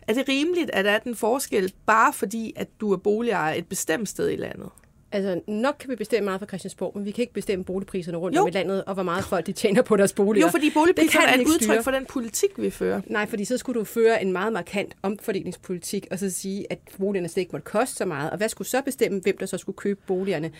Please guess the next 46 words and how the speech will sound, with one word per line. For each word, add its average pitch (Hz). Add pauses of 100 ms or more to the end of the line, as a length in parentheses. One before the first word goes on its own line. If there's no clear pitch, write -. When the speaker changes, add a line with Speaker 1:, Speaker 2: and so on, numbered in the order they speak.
(240)
Speaker 2:
Og 165
så 233
ville 240
udbuddet 240
jo 135
også 190
blive 175
mindre, 180
hvis 160
det 151
var, 160
at -
priserne 196
ikke 190
steg, 214
når 190
Speaker 1:
Boligerne 220
vil 233
Speaker 2:
efterspørgslen 202
Speaker 1:
selvfølgelig 226
Speaker 2:
stiger. 214
Speaker 1:
altid 220
være 196
dyre, 208
der 196
hvor 196
der 196
er 190
mere 190
efterspørgsel -
efter 185
det. 196
Speaker 2:
Præcis. 196
Speaker 1:
Det 208
er 202
klart. 185
Men 202
det 214
får 220
et 202 (100)
ekstra -
boost, 208
fordi 214
vi 180
har 196
så 196